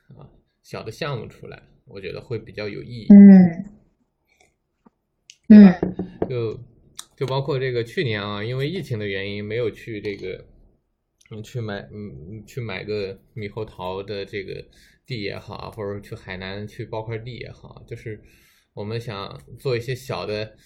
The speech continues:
Speaker 1: 啊，不一样的事情的时候，呃，在这样的平台上会，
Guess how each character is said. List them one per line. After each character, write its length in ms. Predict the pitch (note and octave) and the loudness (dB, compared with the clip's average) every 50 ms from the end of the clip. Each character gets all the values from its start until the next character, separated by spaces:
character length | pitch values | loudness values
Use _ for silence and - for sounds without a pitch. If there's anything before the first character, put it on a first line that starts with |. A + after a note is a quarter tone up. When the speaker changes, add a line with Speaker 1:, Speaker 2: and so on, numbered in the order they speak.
| - - - _ _ _ | -20 -20 -20 _ _ _
Speaker 1:
啊， 180 | - G#2+ G#2+ | -16 -14 -14
不 140 | - - C#3+ | -12 -6 -6
一 140 | D3 D3 D#3+ | -4 -2 -2
样 220 | F#3 G#3+ A#3 A3+ F3+ | -2 -2 -2 -2 -2
的 200 | C#3 A#2 G#2+ G#2 | -2 -2 -2 -2
事 300 | G#2 - - - E3+ B2+ | -6 -8 -8 -6 -6 -6
情 280 | A#2 - - G#2+ G2 G2 | -6 -10 -14 -16 -14 -14
的 140 | G2+ - - | -16 -16 -18
时 140 | - - G#2+ | -16 -16 -16
候， 320 | G2+ G#2 G2 G2 - - - - - - _ _ _ _ - | -14 -12 -14 -14 -16 -20 -20 -20 -20 -20 _ _ _ _ -20
呃， 340 | - - - - - - - - - _ _ _ _ _ _ _ | -20 -20 -20 -20 -20 -20 -20 -20 -20 _ _ _ _ _ _ _
在 140 | - F#3+ | -6 -6
这 140 | E3+ - G#3 | -4 -4 -4
样 100 | G3 C#3+ | -6 -4
的 60 | B2+ | -6
平 200 | A2 - - A#2+ | -8 -8 -10 -12
台 160 | A#2 A#2+ G#2+ A#2 | -10 -10 -10 -10
上 140 | C3 A2+ | -10 -12
会， 220 | A2+ - C#3+ C3+ | -10 -10 -10 -10